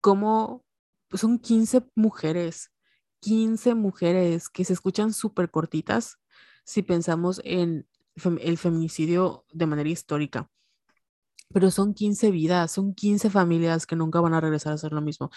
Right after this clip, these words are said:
Son quince amigas, son, puede ser un salón de clases, puede ser un, o sea, es, es toda una familia entera. Son quince mujeres, quince menores de edad que no están en sus casas,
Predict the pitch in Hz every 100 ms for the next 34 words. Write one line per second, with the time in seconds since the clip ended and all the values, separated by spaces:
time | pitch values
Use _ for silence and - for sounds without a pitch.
0 | - - 180 185 190 196 196 190 170 160
1 | 156 151 - - - - 190 190 185 -
2 | _ _ - _ 220 214 208 196 196 170
3 | 170 160 - 165 165 165 160 - - -
4 | - 202 196 - 180 170 170 - - -
5 | 165 165 175 185 196 208 - _ _ _
6 | _ - 208 - 208 214 247 240 208 180
7 | 190 190 170 175 170 160 - - 202 202
8 | _ - 220 220 220 226 196 185 165 160
9 | - - 240 247 220 190 185 165 170 -
10 | 180 180 190 196 - 175 175 180 170 185
11 | 190 196 190